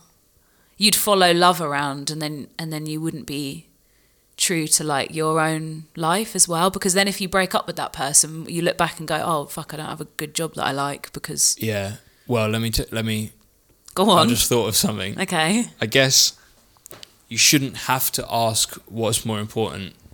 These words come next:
Speaker 2: love or money, because the person that you love should be accepting of you wanting to do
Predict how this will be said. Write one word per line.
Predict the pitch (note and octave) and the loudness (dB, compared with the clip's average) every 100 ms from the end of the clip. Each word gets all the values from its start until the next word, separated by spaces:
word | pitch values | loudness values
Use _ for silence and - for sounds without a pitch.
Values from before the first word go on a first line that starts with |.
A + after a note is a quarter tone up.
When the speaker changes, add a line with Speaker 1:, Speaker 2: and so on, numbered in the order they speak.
| - | -16
Speaker 2:
love | A#2+ A2+ G#2 - - | -8 -6 -4 -8 -8
or | G#2+ | -6
money, | G#2+ G2 F#2+ | -6 -6 -8
because | G2 G#2 - G#2 G2 G2 - - _ _ _ _ _ _ _ _ - | -10 -10 -8 -6 -6 -2 -2 -4 _ _ _ _ _ _ _ _ -10
the | A2 | -6
person | A2+ A#2 A2 G#2+ | -2 0 0 -2
that | |
you | F#2 G#2 | -4 -4
love | A2 E2 F#2+ A2+ - - _ _ _ _ _ _ _ _ - | -2 -2 -4 -6 -6 -8 _ _ _ _ _ _ _ _ -2
should | - - G#2+ - - - _ _ _ _ _ _ - | 0 4 2 2 -4 -6 _ _ _ _ _ _ -4
be | A2+ G#2+ A2 | -2 -2 -2
accepting | A2 - B2 - - G#2+ G2+ | 0 4 4 0 -4 -4 -6
of | F#2+ G#2 | -8 -8
you | G#2+ G2+ | -8 -6
wanting | G2+ G2+ G#2 G#2 G2 | -6 -4 -4 -6 -6
to | - | -8
do | G2+ G#2+ G2+ F#2 G2+ | -6 -6 -6 -8 -10